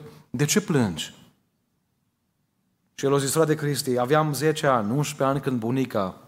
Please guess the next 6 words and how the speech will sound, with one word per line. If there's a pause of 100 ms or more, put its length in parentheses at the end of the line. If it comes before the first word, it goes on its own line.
(640)
mă
ducea
la
biserică. (2750)
Am
crescut